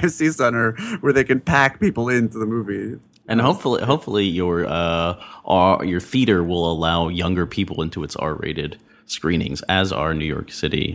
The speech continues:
Speaker 2: I F C Center seems to be doing, which is awesome. Um, so, I, would you recommend this film to, to younger people?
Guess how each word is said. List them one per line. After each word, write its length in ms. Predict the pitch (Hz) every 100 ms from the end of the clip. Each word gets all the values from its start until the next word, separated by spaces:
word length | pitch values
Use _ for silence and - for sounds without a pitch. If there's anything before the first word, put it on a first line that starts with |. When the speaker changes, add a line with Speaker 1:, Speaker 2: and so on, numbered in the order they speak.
| -
Speaker 2:
I 100 | 78
F 80 | 76
C 340 | - 76 82 -
Center 400 | - 69 - 71
seems 340 | - 90 82
to 60 | -
be 100 | 71
doing, 340 | - 71 -
which 160 | - -
is 140 | - -
awesome. 440 | 67 - - 98 - - - 101 -
Um, 540 | 95 92 90 87 82
so, 260 | - - 90 -
I, 140 | - 64
would 340 | 107 113 120
you 60 | 123
recommend 480 | 135 147 135 139 131
this 340 | 139 - -
film 320 | - 127 139
to, 220 | 143 127
to 260 | 117 113 123
younger 460 | 101 95 107 113 131
people? 580 | - 147 - 185 190